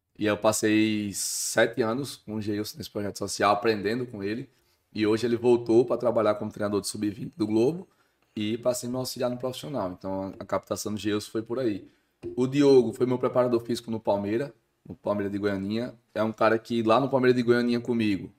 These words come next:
ele foi preparador físico, por muitas vezes ele que lavava a roupa dos atletas, por muitas vezes ele que se preocupava com suplementação, por muitas vezes ele que comprava parte da alimentação, muitas vezes ele concentrou diversas atividades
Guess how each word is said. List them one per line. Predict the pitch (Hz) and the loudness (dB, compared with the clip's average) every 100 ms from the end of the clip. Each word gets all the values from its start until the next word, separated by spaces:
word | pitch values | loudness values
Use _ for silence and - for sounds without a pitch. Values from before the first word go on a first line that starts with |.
| _ _ _ _ _ _ | _ _ _ _ _ _
ele | 101 101 95 | -6 -4 -4
foi | - 117 | 0 0
preparador | 123 127 123 123 117 | 2 0 2 2 0
físico, | - 117 117 - 117 | -2 -4 -4 -8 -8
por | - 113 | 0 2
muitas | 113 123 131 120 110 | 2 -2 0 0 2
vezes | 107 104 98 | 2 2 -2
ele | 104 113 | -4 -4
que | - | -4
lavava | 113 110 110 110 | -6 -4 -2 -2
a | |
roupa | 98 104 | -4 -6
dos | 110 110 | -6 -4
atletas, | 98 107 107 107 104 | -4 -2 -2 -2 -8
por | 101 101 | -10 -10
muitas | 110 110 104 | -8 -8 -8
vezes | 101 101 | -8 -6
ele | 107 | -8
que | 110 | -8
se | - | -2
preocupava | 113 - 113 | 0 2 -2
com | 113 | -2
suplementação, | 107 110 110 110 104 107 107 | -4 -2 -2 -2 -2 0 -2
por | 107 101 | -2 -6
muitas | 107 107 107 | -6 -4 -4
vezes | 104 101 | -4 -4
ele | 107 | -8
que | |
comprava | - 113 113 104 | -8 -6 -4 -4
parte | - 107 | -4 -6
da | 104 | -6
alimentação, | 104 101 101 101 107 107 107 _ _ _ _ | -6 -8 -8 -8 -6 -6 -8 _ _ _ _
muitas | - 92 123 123 120 | -10 -2 0 2 2
vezes | 113 117 123 | 4 4 4
ele | 120 120 - _ _ | 2 0 -6 _ _
concentrou | 131 135 139 131 123 131 | -2 0 -2 -4 0 0
diversas | 127 120 131 135 | 0 0 0 0
atividades | 139 127 117 104 123 - - | -4 -4 0 2 2 0 -6